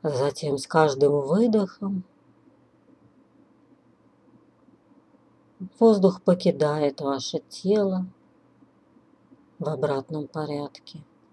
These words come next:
Заделайте несколько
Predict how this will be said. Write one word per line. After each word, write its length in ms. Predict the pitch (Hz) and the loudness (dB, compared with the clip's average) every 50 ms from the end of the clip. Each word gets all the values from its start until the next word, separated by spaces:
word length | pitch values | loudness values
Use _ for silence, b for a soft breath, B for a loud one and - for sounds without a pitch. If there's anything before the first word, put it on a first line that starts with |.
| _ _ _ _ _ _ _ _ _ _ _ _ _ _ _ _ _ _ _ _ _ _ _ _ _ _ _ _ _ _ _ _ _ _ _ _ _ _ _ _ _ _ _ _ _ _ _ _ _ _ _ _ _ _ _ _ _ _ _ _ _ _ _ _ _ _ _ _ _ _ _ _ _ _ _ _ _ _ _ _ _ _ _ _ _ _ _ _ _ _ - | _ _ _ _ _ _ _ _ _ _ _ _ _ _ _ _ _ _ _ _ _ _ _ _ _ _ _ _ _ _ _ _ _ _ _ _ _ _ _ _ _ _ _ _ _ _ _ _ _ _ _ _ _ _ _ _ _ _ _ _ _ _ _ _ _ _ _ _ _ _ _ _ _ _ _ _ _ _ _ _ _ _ _ _ _ _ _ _ _ _ -6
Заделайте 760 | 185 170 143 151 143 139 151 151 147 151 151 139 - 175 156 | -2 0 2 2 4 6 6 8 8 8 6 6 4 2 2
несколько 800 | 160 160 151 - - - 165 147 - - - 160 156 156 147 | 2 2 2 2 0 -2 -2 -2 -2 -2 -2 -2 -2 -2 -4